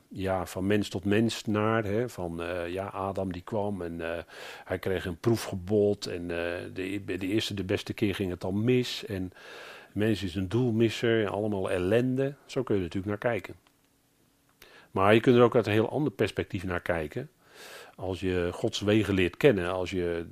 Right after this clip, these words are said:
de werking van het kruis leert kennen, hè, waarvoor de Heer moest komen, dan ga je ook zien dat die hele mensheid eigenlijk op de aarde werd gezet,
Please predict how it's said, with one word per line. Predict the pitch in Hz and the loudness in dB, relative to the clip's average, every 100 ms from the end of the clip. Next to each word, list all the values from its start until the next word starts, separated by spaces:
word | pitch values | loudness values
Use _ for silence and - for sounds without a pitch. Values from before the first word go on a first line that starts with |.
| 92 | -8
de | 85 | 0
werking | 107 113 107 92 | 2 2 2 0
van | 90 85 | -2 -4
het | 82 | -2
kruis | - 139 135 - - - - - - - - - | 2 4 4 0 -4 -10 -20 -20 -20 -20 -20 -6
leert | 95 98 95 | 0 2 2
kennen, | - 101 85 117 143 | 4 4 4 -4 -6
hè, | - 90 107 | -10 -6 -4
waarvoor | 95 90 92 90 | -2 -2 0 -2
de | 85 | -2
Heer | 87 101 | -2 0
moest | 95 87 - | 0 -4 2
komen, | 147 117 82 101 - _ - - - - - | 4 4 2 -4 -10 _ -20 -20 -18 -20 -8
dan | - 92 98 | -2 -2 -2
ga | - - 107 | -6 -2 0
je | 95 | 2
ook | 107 127 - | 2 0 0
zien | 87 123 110 101 117 | -2 2 2 0 0
dat | 101 - 95 | 0 -2 -6
die | 92 87 | -4 0
hele | 104 92 | 2 2
mensheid | 85 85 123 147 - - - _ - - 113 117 - - | -2 2 4 4 2 -6 -10 _ -6 2 2 2 -4 -8
eigenlijk | - 110 92 95 90 | -4 0 0 0 -2
op | 110 95 | -4 -4
de | 95 | -2
aarde | 127 143 | 0 0
werd | 95 - | 0 -2
gezet, | - 87 90 - - | -4 -4 -4 -4 -12